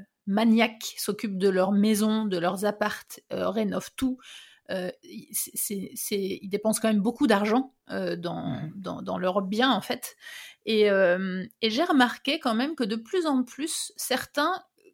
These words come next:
Speaker 1: commencent à se dire, « Ah bah, en fait, on, on,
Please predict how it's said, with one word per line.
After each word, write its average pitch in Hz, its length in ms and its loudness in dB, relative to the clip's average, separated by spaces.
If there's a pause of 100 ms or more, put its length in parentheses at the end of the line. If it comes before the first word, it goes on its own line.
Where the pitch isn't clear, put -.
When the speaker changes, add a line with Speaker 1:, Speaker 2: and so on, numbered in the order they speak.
(140)
Speaker 1:
commencent 285 420 2
à 294 100 0
se 262 140 0
dire, « 240 320 -4 (240)
Ah 339 220 4
bah, 220 920 4
en 220 60 0
fait, 349 260 -2
on, 262 60 0
on, 202 880 -2